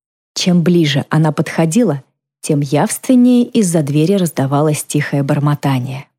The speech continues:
Она остановилась перед дверью и подняла руку, чтобы постучать,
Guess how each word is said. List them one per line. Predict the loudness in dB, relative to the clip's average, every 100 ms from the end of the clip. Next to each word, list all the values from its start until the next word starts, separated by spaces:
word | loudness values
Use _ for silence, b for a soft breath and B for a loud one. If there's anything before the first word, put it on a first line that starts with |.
| _ _ _ _ _ _ -4
Она | 0 2
остановилась | 0 0 0 2 2 0 0
перед | 0 0 2
дверью | 2 0 -2 -6 _
и | -4
подняла | -2 0 0 2
руку, | 0 0 0
чтобы | 0 0 0
постучать, | -2 -2 -2 -2 -4 -8